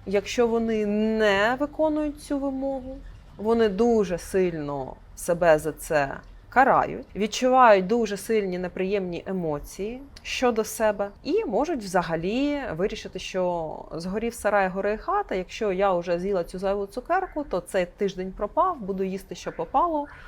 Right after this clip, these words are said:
почну вже з наступного тижня своє ідеальне харчування. А що робить самокритика за найменші порушення? Вона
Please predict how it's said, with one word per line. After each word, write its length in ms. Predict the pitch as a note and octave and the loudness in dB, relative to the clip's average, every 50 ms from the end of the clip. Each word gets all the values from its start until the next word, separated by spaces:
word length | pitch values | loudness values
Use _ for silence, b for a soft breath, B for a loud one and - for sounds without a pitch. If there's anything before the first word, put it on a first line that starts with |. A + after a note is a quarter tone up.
| B B B | B B B
почну 380 | - F3+ - - A3 A#3+ C4 | -6 -4 -4 -2 -2 0 0
вже 200 | B3 G#3+ G3+ G3 | 0 2 2 2
з 60 | F#3+ F#3+ | 2 0
наступного 720 | F3+ - - G#3 F#3+ - D#3+ D#3 E3 D#3+ D3 C#3+ - - - - - | -4 -6 -6 -6 -6 -6 -8 -8 -6 -6 -6 -8 -8 -12 -18 -10 -4
тижня 380 | - C#4+ E4+ E4+ D4+ C#4+ A#3 | -2 -2 -2 -2 -4 -6 -8
своє 400 | G#3 - - F3 G3+ A#3+ B3+ B3+ A#3+ - - - | -8 -8 -6 -6 -4 -2 -2 -4 -6 -8 -14 -10
ідеальне 960 | - A3 A#3+ C4 B3 A3 G#3 F3+ D#3+ D#3+ F3 F#3+ G#3 G#3 G3+ F#3+ F#3+ F#3+ F#3+ F#3+ - - | -6 -2 -2 -2 0 2 4 4 6 6 6 4 2 -2 -4 -8 -8 -10 -12 -14 -16 -20
харчування. 680 | - - - - D#3+ - - - - D3 C#3+ - - - - - - - | -20 -14 -10 -8 -8 -8 -10 -16 -12 -10 -10 -10 -10 -12 -16 -20 -6 0
А 120 | - G3 | 0 0
що 300 | G#3 - - C#4+ C4 F3+ | 0 0 0 2 4 4
робить 320 | F3 G3+ A3+ F#3+ F3+ D3 - | 4 4 2 0 -2 -4 -6
самокритика 680 | - F#3 F3+ F3 F3 - - G4+ G#4 - A#3 - - D#3+ | -6 -4 -4 -4 -4 -2 -2 -2 -2 -2 -4 -2 -2 0
за 180 | D#3+ A#3 C#4 | 2 0 0
найменші 480 | C4 G#3+ F#3 F3+ F#3+ G3+ G3+ G3 - - | 0 0 -2 -2 -2 -4 -4 -6 -10 -10
порушення? 600 | - - F3 F3 E3 - - - - - F3 - - - | -8 -6 -6 -6 -6 -8 -10 -14 -14 -14 -16 -16 -16 -12
Вона 480 | G3 G#3+ B3+ D#4 G#4 A4+ A4+ A4+ A4+ | -8 -6 -4 -2 -2 -2 -2 -2 -6